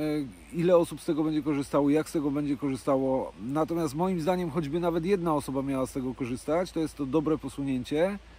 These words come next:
Natomiast, e, fajnie byłoby, gdyby to się na tyle rozwinęło, aby, e, nadleśnictwa stwierdziły, że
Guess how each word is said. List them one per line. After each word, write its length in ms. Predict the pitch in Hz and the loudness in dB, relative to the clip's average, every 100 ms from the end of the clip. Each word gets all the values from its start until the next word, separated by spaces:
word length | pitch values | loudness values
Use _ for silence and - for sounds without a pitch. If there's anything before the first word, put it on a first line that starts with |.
| - - - - - | -20 -20 -20 -18 -6
Natomiast, 800 | 151 160 190 196 185 165 - 165 170 170 165 156 - - - - - - - | -2 0 0 0 0 -2 -4 0 2 2 0 -2 -10 -20 -20 -20 -20 -20 -18
e, 40 | |
fajnie 340 | - 185 196 185 | 2 4 4 6
byłoby, 580 | 175 185 165 139 170 180 | 6 6 6 6 4 4
gdyby 240 | 151 151 | 2 2
to 60 | 151 | 0
się 180 | 165 | 0
na 140 | 151 147 | 0 0
tyle 260 | 185 214 | 2 4
rozwinęło, 720 | 190 147 147 160 143 139 165 190 - - - - - - - - - - | 4 2 0 0 0 2 0 -2 -8 -20 -20 -20 -20 -20 -20 -20 -8 -4
aby, 420 | 147 175 175 143 - - - - - | 0 2 2 0 -6 -20 -20 -20 -8
e, 1040 | 127 143 143 147 147 147 147 147 151 151 | -2 0 2 2 2 2 0 0 2 2
nadleśnictwa 1160 | 147 160 151 170 - 185 185 - 180 175 170 - - - - - - | 4 4 4 2 2 -2 -4 -2 4 6 4 0 -10 -20 -20 -18 -16
stwierdziły, 720 | - - 165 123 160 180 175 | -8 8 8 8 0 4 4
że 560 | 139 156 156 151 151 | 6 4 4 2 0